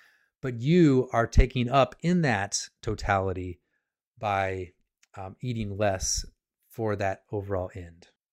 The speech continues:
So some people said, "Oh, he said totality. That means totalitarian. He's a, he wants co-, Christian totalitarianism." No, I'm not <laughs> saying that at all. That's just dumb.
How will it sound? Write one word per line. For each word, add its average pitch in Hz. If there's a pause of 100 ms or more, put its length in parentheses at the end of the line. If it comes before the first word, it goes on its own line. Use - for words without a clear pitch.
(200)
So 143
some 190
people 147 (280)
said, 117
"Oh, 175
he 143
said 170
totality. 160
That 170
means 139
totalitarian. 170
He's 135
a, 127
he 139
wants 147
co-, 147
Christian 190
totalitarianism." 165 (720)
No, 110
I'm 120
not 135
<laughs> -
saying -
that -
at 107
all. 104
That's 101
just 107
dumb. 101